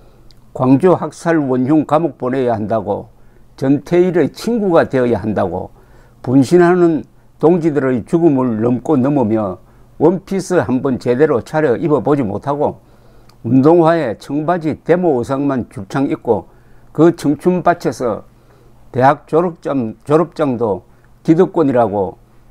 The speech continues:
데모하고, 감옥 가고, 군대 강집당하고, 노동자 신분 어짜고 위장 취업하고, 그 청춘들의 인생들 훈장 삼은 대표성으로 국회의원 배지 달고, 당대표하고 장관 자리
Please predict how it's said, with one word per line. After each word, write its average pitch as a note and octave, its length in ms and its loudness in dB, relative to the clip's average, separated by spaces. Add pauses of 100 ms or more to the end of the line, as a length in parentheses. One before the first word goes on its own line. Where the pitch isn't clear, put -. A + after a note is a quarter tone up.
(200)
데모하고, G#2+ 800 0 (220)
감옥 D#3+ 360 -2
가고, G2 380 -6 (640)
군대 C#3+ 300 2
강집당하고, A2 840 -4 (120)
노동자 D3+ 440 0
신분 E3 380 -4
어짜고 B2 520 0
위장 C#3+ 300 2
취업하고, C#3 520 -2 (760)
그 D#3+ 220 2
청춘들의 D3+ 720 0
인생들 B2+ 640 0 (260)
훈장 D3 380 2
삼은 D3 440 -2 (300)
대표성으로 C3 880 0
국회의원 E3 640 0
배지 D#3+ 260 -6
달고, F#2+ 360 -6 (640)
당대표하고 C#3 1080 0
장관 C#3 420 0
자리 D#3 280 -2